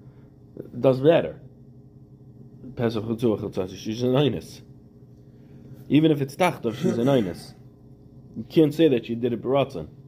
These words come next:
because she's a Katana. Right? Pitoy Katana is considered Einus.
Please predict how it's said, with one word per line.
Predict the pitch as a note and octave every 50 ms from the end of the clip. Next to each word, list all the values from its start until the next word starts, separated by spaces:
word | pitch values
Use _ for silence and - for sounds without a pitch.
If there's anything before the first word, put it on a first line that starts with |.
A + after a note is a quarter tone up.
| - - - - - - - - - - - - - - - - - - - - - - - -
because | - - G2+ F2+
she's | - - G2 F#2+
a | F#2
Katana. | - - - C#3 B2+ G#2 E2 D#2+ - - - - - - - - - - - - - - - - -
Right? | - - - - - -
Pitoy | - B2+ A#2+ - A2 G#2 G2+
Katana | G#2 G#2 - C#3 C#3 A#2 F#2+
is | E2 F2 -
considered | - G2 F#2 - F#2+ F#2 G#2 A2+
Einus. | A#2+ G#2+ E2 - - - -